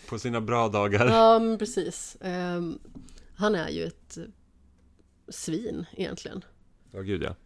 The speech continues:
Speaker 1: Riktigt praktarsel.
Speaker 2: Ja. Och han har ju liksom bara blivit sån. Man får ju inte riktigt förklaring till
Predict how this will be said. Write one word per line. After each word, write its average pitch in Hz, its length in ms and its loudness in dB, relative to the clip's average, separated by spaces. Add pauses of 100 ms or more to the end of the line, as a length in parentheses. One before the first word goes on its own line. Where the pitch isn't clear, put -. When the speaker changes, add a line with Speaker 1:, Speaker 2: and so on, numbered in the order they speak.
(120)
Speaker 1:
Riktigt 101 420 -6
praktarsel. - 500 -10 (240)
Speaker 2:
Ja. - 200 -8 (1500)
Och - 240 -10
han 190 160 -2
har 196 80 -2
ju 190 80 -2
liksom 175 400 -2 (960)
bara 185 420 0
blivit 202 480 -4
sån. 160 340 -6
Man 196 320 -6
får 233 100 -4
ju 233 40 2
inte 233 120 -2
riktigt 202 320 -6
förklaring 185 560 -4
till 170 300 -4